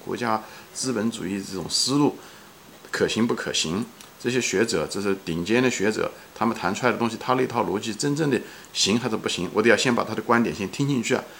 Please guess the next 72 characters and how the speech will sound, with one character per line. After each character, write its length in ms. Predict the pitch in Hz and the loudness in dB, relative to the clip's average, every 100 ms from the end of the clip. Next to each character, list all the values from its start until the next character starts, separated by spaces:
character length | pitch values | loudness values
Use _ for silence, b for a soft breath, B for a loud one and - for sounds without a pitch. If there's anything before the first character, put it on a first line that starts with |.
| B | B
我 160 | - 135 | 4 6
如 140 | 156 | 8
果 100 | 175 | 8
不 80 | 151 | 6
听 180 | - 165 | 4 0
进 160 | 160 147 | 2 0
去， 200 | 147 131 | 0 -2
就 180 | - | -2
上 200 | 127 156 120 | 0 4 6
来 100 | 123 | 6
就 80 | |
否 240 | 127 - 82 | 2 -2 -2
定 180 | 107 101 | 0 2
别 140 | 90 | 0
人， 160 | 85 - | -2 -6
这 100 | - | -6
就 160 | 170 185 | -4 -4
是 100 | 131 | -4
很 140 | 95 | -6
盲 220 | 80 69 85 | -4 -2 0
目， 180 | 123 - | 0 -2
这 100 | 185 | -4
就 100 | 151 | -4
是 60 | |
片 260 | 101 - 98 | -6 -4 -6
面。 140 | - - B B B - | -6 -12 B B B -2
所 140 | 131 | 0
以 20 | |
人 80 | 135 | 2
家 140 | 147 | 2
说 160 | 139 135 - | 0 -4 -4
兼 300 | 160 160 156 | -2 0 -2
听 260 | - 156 147 | -4 -4 -4
则 200 | - - | -4 -4
明， 240 | - 90 - - | -4 -8 -12 -14
偏 280 | - 135 135 | -8 -4 -4
信 280 | 127 143 123 - | -4 -4 -6 -6
则 160 | - 87 | -4 -2
暗， 220 | - 120 B B B - | -4 -6 B B B -14
讲 120 | - | -12
的 60 | - | -12
就 80 | - | -14
是 140 | - - | -12 -10
这 40 | |
个 60 | - | -10
东 100 | - | -8
西。 80 | |
我 80 | 104 | -6
就 140 | 98 139 | 0 2
拿 140 | 127 | 4
我 120 | 135 | 4
自 160 | 143 135 | 0 -4
己 140 | - | -6
的 80 | 78 | -4
例 200 | 95 143 | -4 -4
子 100 | 110 | -4
来 120 | - - | -6 -8
说， 240 | - 113 B B B - | -8 -10 B B B -2
所 120 | 170 | 0
以 40 | |
做 120 | 165 | 4
一 20 | 175 | 4
个 80 | |
投-， 200 | - - | 2 -4
特 180 | - - | -2 0
别 140 | 135 117 | 2 2
是 100 | 120 | 0
一 40 | |
个 60 | 104 | -4
投 200 | - - | -6 -8
资 160 | - | -6
者 140 | 101 | -8